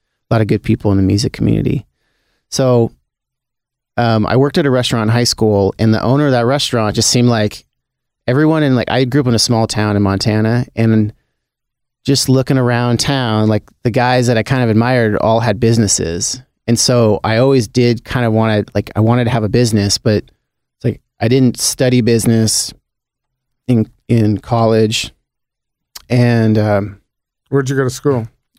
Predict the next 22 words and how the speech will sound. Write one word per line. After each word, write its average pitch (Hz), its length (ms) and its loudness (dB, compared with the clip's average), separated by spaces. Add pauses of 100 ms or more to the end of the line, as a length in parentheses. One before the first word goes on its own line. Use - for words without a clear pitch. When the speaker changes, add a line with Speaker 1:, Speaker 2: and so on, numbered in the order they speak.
(120)
Speaker 1:
Pacific 139 400 0
Lutheran 143 400 2 (120)
in 104 360 2
Speaker 2:
Mm-hmm. - 120 -16
Speaker 1:
Tacoma. 123 420 -2 (140)
Speaker 2:
Mm-hmm. - 1040 -8
Speaker 1:
Um, 110 400 0 (920)
I 117 60 0
studied 113 480 0 (160)
journalism, 107 720 2
media, 101 460 2
commu-, 107 340 -2
uh, 95 280 2 (200)
music. 101 400 2
Speaker 2:
That's - 200 -16
what 170 100 -2
I 190 100 2
did. 117 320 -4 (120)
Speaker 1:
Yeah. 131 220 0 (500)
Here 123 120 2
we 127 100 4
are. 127 260 -2